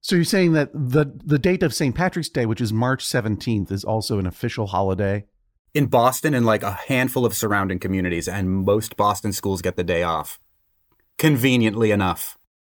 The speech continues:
Speaker 1: I love my home metro community.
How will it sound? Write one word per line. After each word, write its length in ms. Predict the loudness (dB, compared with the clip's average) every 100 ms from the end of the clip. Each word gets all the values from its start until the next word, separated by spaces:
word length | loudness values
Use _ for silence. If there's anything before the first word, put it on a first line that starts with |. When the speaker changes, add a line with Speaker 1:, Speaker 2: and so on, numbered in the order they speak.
| _ _ -8
Speaker 1:
I 60 | -2
love 180 | 0 2
my 140 | 0
home 540 | 2 2 2 2 0 -4 _ _ _ -4
metro 360 | -2 -2 -4
community. 580 | -2 0 0 -2 -8 -16